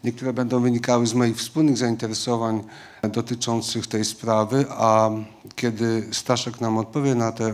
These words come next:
moje pytania, to poproszę Państwa o zadawanie pytań. Więc, e, rozpocznę od krótkiego wprowadzenia do tych pytań. Wasza pierwsza książka mówi o systemie zepsucia i moralnej degrengolady,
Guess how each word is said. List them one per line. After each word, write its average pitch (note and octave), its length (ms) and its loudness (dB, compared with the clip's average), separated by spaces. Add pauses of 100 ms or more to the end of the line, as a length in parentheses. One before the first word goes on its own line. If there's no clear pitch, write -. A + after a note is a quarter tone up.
moje A2+ 220 0
pytania, C#3 460 2 (520)
to C3+ 180 4
poproszę B2+ 500 -6
Państwa A2 480 -2
o G#2+ 100 -8
zadawanie G2 480 -4
pytań. - 300 -14 (680)
Więc, C3+ 320 2
e, C#3 200 8 (1040)
rozpocznę D#3 440 6
od - 400 0
krótkiego C3+ 440 2
wprowadzenia B2+ 560 4
do A2+ 100 4
tych A2+ 240 -4
pytań. - 680 -2 (340)
Wasza C#3+ 320 0
pierwsza C#3+ 460 2
książka C#3 840 4 (260)
mówi C3+ 420 6
o A2 100 -2
systemie B2+ 680 2 (1200)
zepsucia B2 540 0
i C#3 80 8
moralnej C3 460 6
degrengolady, A#2+ 1000 4